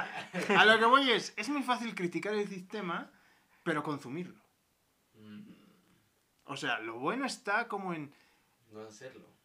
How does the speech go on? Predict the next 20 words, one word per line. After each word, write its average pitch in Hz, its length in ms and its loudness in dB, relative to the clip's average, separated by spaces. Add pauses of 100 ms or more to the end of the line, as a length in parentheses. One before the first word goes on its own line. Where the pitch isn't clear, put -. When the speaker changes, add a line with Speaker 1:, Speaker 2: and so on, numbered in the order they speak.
Speaker 2:
eh, 143 160 -12 (160)
justo, - 420 -10
en 117 140 -12
realmente 208 560 -4
salirse. 156 580 -16 (380)
Speaker 1:
Pero, 147 340 0
pues, 147 200 -18
es - 120 -16
que 185 260 -8 (160)
si 151 140 -12
te 143 100 -8
sales, 180 340 -6
¿qué? 165 160 -6
Te 156 120 -10
vuelves 151 300 -8
como, 107 680 -16 (540)
como 120 200 -14
estas 123 320 -12
madres, 127 560 -16 (760)
eh, 107 500 -18